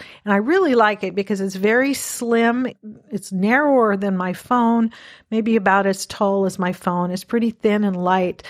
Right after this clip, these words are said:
so it doesn't take up, up a bunch of space, but I can get several charges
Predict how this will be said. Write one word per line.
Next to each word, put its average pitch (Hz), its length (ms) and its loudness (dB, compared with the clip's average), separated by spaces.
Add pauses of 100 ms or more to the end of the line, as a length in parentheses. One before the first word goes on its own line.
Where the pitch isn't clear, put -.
(260)
so - 160 0
it 208 60 2
doesn't 220 240 2
take 220 220 -2
up, 190 160 -6 (140)
up 202 160 0
a 180 80 2
bunch 185 240 -2
of 185 80 -6
space, 202 500 -2 (320)
but 214 140 2
I 247 100 4
can 302 160 0
get 254 160 2
several 233 520 0
charges 208 920 0